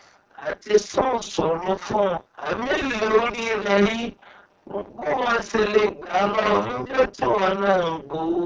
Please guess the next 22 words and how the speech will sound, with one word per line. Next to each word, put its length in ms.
orí 320
rẹ̀ 280
ò 120
sọ 380
fún 320
ọ 260
pé 260
wọ́n 280
láwọn 800
gbèlè. 640
Wọ́n 280
á 140
di 240
lónìí 640
táwọn 500
fẹ́ 520
gbà 280
á. 140
Wọ́n 280
náà 260
wá 240
ń 40